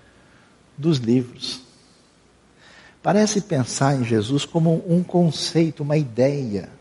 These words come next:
simpática e, e útil e valiosa.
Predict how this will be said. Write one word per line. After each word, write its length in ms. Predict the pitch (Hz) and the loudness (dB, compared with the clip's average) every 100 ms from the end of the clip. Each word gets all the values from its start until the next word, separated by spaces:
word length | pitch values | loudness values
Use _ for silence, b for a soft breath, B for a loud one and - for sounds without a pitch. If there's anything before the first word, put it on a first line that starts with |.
| - | -18
simpática 1040 | - 160 147 - 139 160 - - - 110 | -4 -2 -2 -4 -2 -2 -4 -10 -4 0
e, 180 | 107 95 - b b b _ - | 0 0 -6 b b b _ 0
e 100 | 165 | 2
útil 440 | 180 175 - 104 | 2 0 -6 -10
e 80 | 117 | -6
valiosa. 680 | 113 107 98 98 104 95 | -4 -4 -6 -4 -4 -4